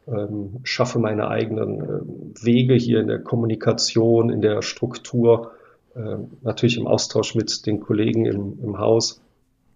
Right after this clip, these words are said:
Aber das, das war für mich immer, äh, beeindruckend. Vom Papa kenne ich's ja von Anfang an. Er hat Wochenends gearbeitet,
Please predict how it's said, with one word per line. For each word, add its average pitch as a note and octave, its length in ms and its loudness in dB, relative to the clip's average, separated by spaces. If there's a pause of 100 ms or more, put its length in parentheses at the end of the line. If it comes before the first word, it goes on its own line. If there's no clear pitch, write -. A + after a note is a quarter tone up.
(300)
Aber G#2+ 240 0
das, G#2 260 -2
das - 220 -8
war A2+ 80 2
für - 160 -6
mich A#2 240 -4
immer, A#2 340 2 (720)
äh, A2 160 -2
beeindruckend. B2+ 1080 0 (460)
Vom A#2+ 200 -6
Papa A#2+ 260 0
kenne B2 200 2
ich's B2 160 -2
ja A2+ 120 0
von G#2+ 280 -10
Anfang G#2+ 340 -4
an. C3 280 0
Er A#2 160 -4
hat - 240 -8
Wochenends B2 480 0
gearbeitet, B2 840 2